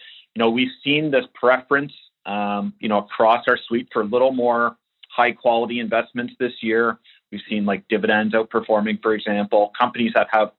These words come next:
current earnings. And I think the, the banks do fit that, uh,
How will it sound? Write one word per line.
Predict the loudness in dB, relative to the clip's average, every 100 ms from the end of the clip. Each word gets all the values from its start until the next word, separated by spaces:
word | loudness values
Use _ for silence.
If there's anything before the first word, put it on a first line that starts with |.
| -4
current | 0 0 -2 -2
earnings. | 0 0 0 -4 -10 _ -20 -20 _ -2
And | 0
I |
think | 0 0
the, | 0 -2 -2
the | 0
banks | 0 0 -2 -8 -2
do | 0 0 -2 _ -20 -2
fit | -2 -2 0
that, | 4 4 4 0 -10 -20 -20 -20 _
uh, | -2 0 2 0 -2